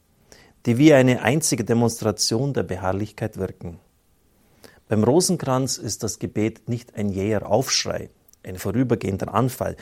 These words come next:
ein huschender Gedanke, ein schneller Telefonanruf beim lieben Gott. Im Rosenkranz steckt etwas vom ruhigen Schlag der alten Standuhr.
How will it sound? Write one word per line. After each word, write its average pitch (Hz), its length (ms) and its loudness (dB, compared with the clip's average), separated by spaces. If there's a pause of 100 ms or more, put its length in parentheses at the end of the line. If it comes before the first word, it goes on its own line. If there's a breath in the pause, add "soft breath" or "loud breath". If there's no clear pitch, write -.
(140 loud breath)
ein 107 180 -4
huschender 139 340 0
Gedanke, 107 640 0 (340 loud breath)
ein 110 100 0
schneller 127 380 0
Telefonanruf 107 920 -2
beim 92 180 -4
lieben 107 260 -4
Gott. - 340 -10 (960 soft breath)
Im 107 140 2
Rosenkranz 135 880 0 (180 soft breath)
steckt - 380 -4
etwas 104 320 0
vom 110 160 -2
ruhigen 127 340 -2
Schlag 101 520 -6
der - 160 -10
alten 98 300 -6
Standuhr. 104 580 -4